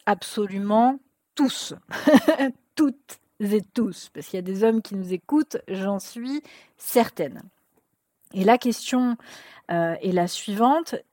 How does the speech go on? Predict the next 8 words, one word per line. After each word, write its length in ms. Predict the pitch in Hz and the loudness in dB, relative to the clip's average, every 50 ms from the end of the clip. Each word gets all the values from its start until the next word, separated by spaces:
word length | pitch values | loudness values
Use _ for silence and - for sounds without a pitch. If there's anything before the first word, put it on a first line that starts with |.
| _ | _
et 100 | - 170 | -10 -10
c'est 380 | 160 - - - - 247 254 247 - - | -10 -10 -10 -6 -2 -2 -2 -2 -2 -2
comment 340 | - 262 247 254 269 294 | 0 0 2 4 4 2
sortir 720 | 285 - - 247 214 - - - - - 247 262 254 233 - | 2 0 -2 -4 -4 -6 -8 -16 -10 -4 -2 -2 -2 -2 -4
du 200 | 190 175 170 175 | -8 -8 -10 -10
paraître 580 | - - 233 214 208 214 208 202 - - - 156 160 - _ _ - - - - - _ _ _ _ - | 0 4 4 4 6 4 0 -2 -4 -10 -12 -12 -14 -14 _ _ -20 -20 -20 -20 -20 _ _ _ _ -6
pour 240 | - 254 262 233 240 | -2 0 4 6 6
être 340 | 240 262 269 - - - | 6 6 4 0 -8 -18